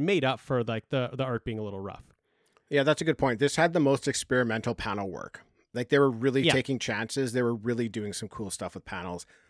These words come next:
Speaker 2: Like, not just your regular, like, layout of panels, but panels breaking and you kind of, like,
Speaker 1: Yeah.
Speaker 2: seeing the imagery in broken pieces of panels.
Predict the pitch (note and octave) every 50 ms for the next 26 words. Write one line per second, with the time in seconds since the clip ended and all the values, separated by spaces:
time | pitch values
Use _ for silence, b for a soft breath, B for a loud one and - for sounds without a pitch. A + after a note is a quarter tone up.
0 | b - B2 C3 - b b b b b b - B2+ C3+ - D3+ C3+ - - C#3+
1 | A#2+ A#2 A#2 A#2+ B2 A#2+ A#2+ A#2 A#2 A2 G#2 G2+ G2 - G#2 G#2 G#2 G#2+ G#2+ F2+
2 | - - G2+ G2 G#2+ G#2+ - - - - - - B2+ B2+ B2+ B2 B2 G#2+ G2 -
3 | - - E2+ G#2 A2 - D3+ C#3+ D3 D3+ D#3+ E3+ D#3 - _ _ _ _ _ _
4 | _ _ _ _ - B2 B2 A#2+ A2+ A2+ - - C3+ B2+ B2 A2+ A#2+ A#2+ B2 A2+
5 | G#2 - B2+ B2 B2 B2 B2 A2 A2+ - A#2 A#2 A#2+ A#2+ A#2 B2 A#2+ A2 A2+ -
6 | - A#2+ A2+ - _ A2+ A2 A2+ A2 - A#2+ G2 - A#2 A2 - - A2+ G2 G#2
7 | - - A2 A2+ F#2 A2 A#2+ C3+ D3+ D3 B2+ -